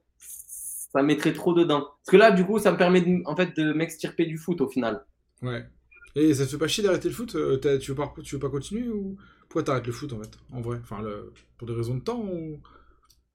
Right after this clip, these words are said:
Speaker 1: Pour des raisons de temps et surtout, euh... en fait, je vais aller jouer avec une équipe de potes.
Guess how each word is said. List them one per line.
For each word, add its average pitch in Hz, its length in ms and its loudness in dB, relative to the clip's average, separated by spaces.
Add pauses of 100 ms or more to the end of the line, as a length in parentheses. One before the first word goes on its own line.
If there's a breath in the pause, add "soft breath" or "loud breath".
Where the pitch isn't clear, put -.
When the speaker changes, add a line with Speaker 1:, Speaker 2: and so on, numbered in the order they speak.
(300)
Speaker 1:
Pour 139 140 2
des 143 120 6
raisons 147 400 4
de 143 220 0 (180)
temps 196 580 4
et 143 220 2
surtout, 175 720 2
euh... 139 560 6
en - 480 -16
fait, 147 200 4
je 131 80 -6
vais 143 60 4
aller 147 160 4
jouer 147 140 4
avec 151 240 0
une 147 80 2
équipe 139 220 -2
de 139 80 4
potes. 151 340 0